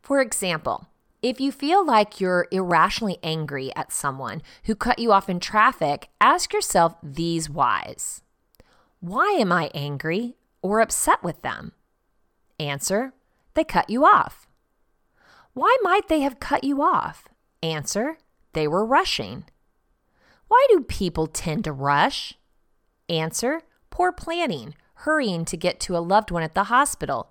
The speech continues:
needing to go to the bathroom, et cetera. Why am I angry if they're struggling with these situations?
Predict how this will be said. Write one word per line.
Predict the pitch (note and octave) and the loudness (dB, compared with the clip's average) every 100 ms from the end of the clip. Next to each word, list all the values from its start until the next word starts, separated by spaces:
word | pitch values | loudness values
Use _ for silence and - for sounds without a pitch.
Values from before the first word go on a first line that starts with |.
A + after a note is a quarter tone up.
| - | -14
needing | D#3 D#3 F3 | -10 -6 -4
to | F#3+ | 0
go | G#3 | 0
to | A3 | 0
the | |
bathroom, | A3+ B3+ F4+ - D3 C3+ - - | 2 4 4 0 -8 -8 -12 -12
et | - | -10
cetera. | - G3 F3+ C3 B1 - _ _ _ _ _ _ _ _ _ _ | -2 0 2 0 -4 -10 _ _ _ _ _ _ _ _ _ _
Why | G#3+ C#4+ | -2 0
am | A4 A4 | 2 2
I | E4+ - | 0 0
angry | G3 G#3 G3 D3 A2+ - E3 _ | -2 0 -2 -4 -8 -10 -14 _
if | F#3+ - | -8 -2
they're | G#3 | -2
struggling | - - B3+ D4+ F#3 E3 | -2 -2 2 2 2 -2
with | E3 - | -4 -4
these | F3+ | -4
situations? | - F3 G#3 A3+ D#4+ - C3+ A#2+ C3+ - | -4 -4 -2 -2 -2 -4 -8 -10 -14 -14